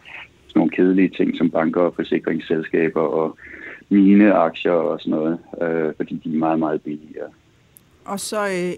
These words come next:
Speaker 2: eventuelt din hedgefond, når den går i luften. <laughs>
Speaker 1: Ja, vi, altså, vi er ved at gå ud af vores skoskind. Vi har siddet fuldstændig klar i fire måneder,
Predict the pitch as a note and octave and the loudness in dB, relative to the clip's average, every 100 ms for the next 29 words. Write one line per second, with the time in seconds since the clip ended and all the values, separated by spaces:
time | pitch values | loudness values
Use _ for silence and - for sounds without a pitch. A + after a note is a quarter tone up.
0 | F3+ F3 - F3 - F3+ E3 F3 E3+ - | -6 -8 -6 -8 -8 -8 -8 -8 -10 -10
1 | D#3 - D#3+ D3+ E3+ - - _ _ _ | -12 -10 -10 -10 -10 -12 -18 _ _ _
2 | - - - A#3 G#3+ G#3 A#3+ C4 - D4 | -20 -18 -4 2 4 6 4 4 4 2
3 | - A3 D#4+ - D#4+ - C#4+ - C4 - | 4 4 4 4 2 2 0 0 -2 -6
4 | A#3 C4 B3 A#3+ - - - G#2+ G#2 G#2 | -6 -6 -2 -2 -2 -12 -2 0 2 4
5 | A#2 A2+ - G#2+ G#2+ G2 A2 G#2+ A2 G2+ | 6 4 2 0 2 2 2 2 2 0
6 | G#2 G2+ - A2 G2 F2 F2 - F#2 F#2 | 0 -2 -2 -2 -2 -2 -6 -4 -4 -2
7 | - E2+ F#2+ F#2+ G2 - G#2 G2 G#2 - | -4 -4 0 2 0 0 2 2 2 -2
8 | - - - A2 - G#2 F2 - - F#2+ | -12 -20 -6 -6 -4 -8 -8 -10 -2 0
9 | E2+ - G#2 F2+ G#2 F#2+ F#2 - A#3+ B2 | 0 -4 -10 -10 -6 -4 -2 0 2 2